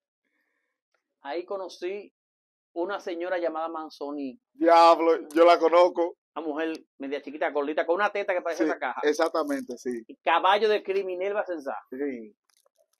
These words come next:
Speaker 1: Mm. Pero antes de llegar ahí, yo fui, fue
Speaker 2: Ella
Speaker 1: con
Speaker 2: tiene un Van Sampuel
Speaker 1: Sí.
Speaker 2: durísimo, sí.
Speaker 1: Eso, eso no es muchacho
Speaker 2: Sí,
Speaker 1: ahí.
Speaker 2: yo sé, yo sé quién es, yo he ido ahí.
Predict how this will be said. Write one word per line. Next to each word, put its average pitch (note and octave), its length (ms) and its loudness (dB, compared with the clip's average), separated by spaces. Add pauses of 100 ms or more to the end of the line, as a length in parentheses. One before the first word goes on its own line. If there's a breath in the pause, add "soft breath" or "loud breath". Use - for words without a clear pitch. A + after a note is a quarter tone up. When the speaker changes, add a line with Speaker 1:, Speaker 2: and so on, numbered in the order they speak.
(120)
Speaker 1:
Mm. B2+ 140 -12 (1700)
Pero A#3 200 6
antes D#4 280 6
de F4 40 -2
llegar E4 220 6
ahí, C4 460 4 (160)
yo A3 100 6
fui, C4 300 0
fue B3+ 320 6
Speaker 2:
Ella C#3+ 120 -2
Speaker 1:
con A3+ 100 6
Speaker 2:
tiene A3 120 2
un - 80 -14
Van D#3 220 -2
Sampuel E4 440 -4
Speaker 1:
Sí. F4 100 -6
Speaker 2:
durísimo, B3+ 520 -2
sí. B2+ 400 -12 (160)
Speaker 1:
Eso, E3+ 400 0
eso F3+ 280 2
no G3 100 -4
es G3+ 40 -8
muchacho G#3+ 360 0
Speaker 2:
Sí, - 40 6
Speaker 1:
ahí. B3+ 120 4
Speaker 2:
yo E3 80 2
sé, D#3 200 -2
yo D3+ 120 -8
sé D#3+ 180 -6
quién D3+ 240 -12
es, C#3+ 80 -16
yo C#3 100 -8
he C#3+ 60 -8
ido D3 160 -14
ahí. C3+ 60 -20